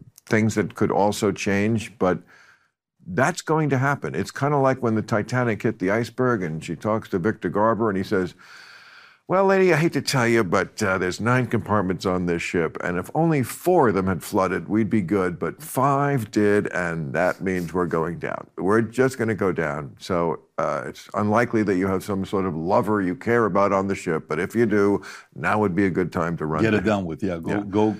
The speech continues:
Speaker 2: go do it now. This will be your last chance.
Speaker 1: But, uh,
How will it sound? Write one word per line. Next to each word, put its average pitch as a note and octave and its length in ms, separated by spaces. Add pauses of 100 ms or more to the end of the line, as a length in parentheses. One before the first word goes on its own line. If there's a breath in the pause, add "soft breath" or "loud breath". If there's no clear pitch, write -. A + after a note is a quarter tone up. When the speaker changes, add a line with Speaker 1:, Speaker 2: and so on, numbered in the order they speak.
Speaker 2:
go G#2+ 160
do G2+ 140
it F#2 80
now. G2 100
This F2 220
will F#2 60
be F#2+ 100
your F2+ 240
last F#2 260
chance. F#2+ 400
Speaker 1:
But, G#2+ 480
uh, G2+ 380